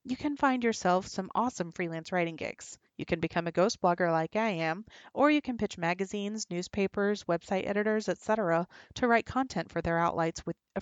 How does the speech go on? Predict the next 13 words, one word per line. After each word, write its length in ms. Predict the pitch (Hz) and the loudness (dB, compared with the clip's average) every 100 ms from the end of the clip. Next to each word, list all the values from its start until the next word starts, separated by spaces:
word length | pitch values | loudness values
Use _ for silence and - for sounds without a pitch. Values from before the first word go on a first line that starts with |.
| - | -2
for 120 | 190 | 2
their 280 | 208 226 - | 4 4 4
outlets 520 | 202 - 160 - - | 2 2 -2 -4 -8
with 180 | 196 196 | -4 -2
your 120 | - | -2
own 180 | 175 170 | -2 2
byline. 440 | 202 220 120 - - _ _ - - _ _ _ _ _ _ - | 2 2 -4 -8 -16 _ _ -20 -20 _ _ _ _ _ _ -8
It's 220 | 208 - | -8 -4
my 160 | 214 202 | -2 0
absolute 440 | 208 269 - 254 | 2 2 0 0
favorite 300 | 247 214 185 | 0 0 0
way 240 | 180 208 175 | 2 2 2
because 640 | 185 - 175 175 175 - | -2 2 4 4 2 -6